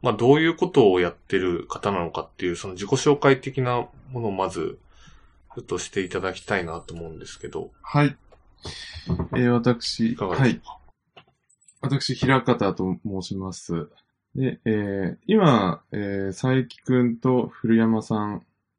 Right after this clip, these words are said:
Speaker 2: の、えー、会社にいたときは、主に、まあ、ピーエイチピーを書いていて、あとは、えー、DevOps周りのことをいろいろちょこちょこやっていたっていう感じ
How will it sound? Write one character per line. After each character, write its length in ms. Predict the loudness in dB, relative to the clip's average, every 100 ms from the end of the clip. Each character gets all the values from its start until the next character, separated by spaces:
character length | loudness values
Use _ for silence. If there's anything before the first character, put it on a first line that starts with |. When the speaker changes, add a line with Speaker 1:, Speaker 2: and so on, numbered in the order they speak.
| 2
Speaker 2:
の、 300 | 4 4 -2 _
え 180 | -8 -6
ー、 40 | -2
会 220 | 2 2
社 160 | 2 2 2 0 -4 _ _ _ _ _ _ _
に 120 | 0 2
い 60 |
た 120 | 2
と 120 | 0 -2
き 140 | -2
は、 320 | 0 0 -2 -14 _ _ _ _ -4 -4 -4
主 220 | -2 0 0
に、 260 | -2 -4 -8 _
ま 100 | -12
あ、 40 | -12
ピ 180 | -2 -2
ー 20 |
エ 40 |
イ 40 | -2
チ 160 | -6
ピ 220 | -2 0
ー 40 | 0
を 140 | -6 _ _ _ _ -10
書 100 | -8
い 60 | -6
て 120 | -6
い 100 | -6
て、 340 | -2 -2 -2 -6 _ _ -20 -2
あ 100 | 0
と 140 | 2
は、 320 | 2 0 -2 -4
え 40 |
ー、 180 | -6 0
DevOps 800 | 0 2 0 -2 -2 2 4 4
周 320 | 2 2 2
り 60 | 0
の 160 | -2
こ 100 | -6
と 140 | -4 -2
を 280 | 0 -4 -10 _ _ _ -20 _ _
い 80 | -4
ろ 100 | -2
い 20 |
ろ 300 | -2 -4 -6 -12 _ _ -20 -6
ち 60 |
ょ 60 | -4
こ 100 | -4
ち 60 |
ょ 40 | -4
こ 120 | -4
や 100 | -4
っ 40 |
て 180 | -6 -6
い 60 | -6
た 160 | -8
っ 40 | -10
て 140 | -10
い 20 |
う 60 | -12
感 280 | -8 -6 -6
じ 320 | -6 -8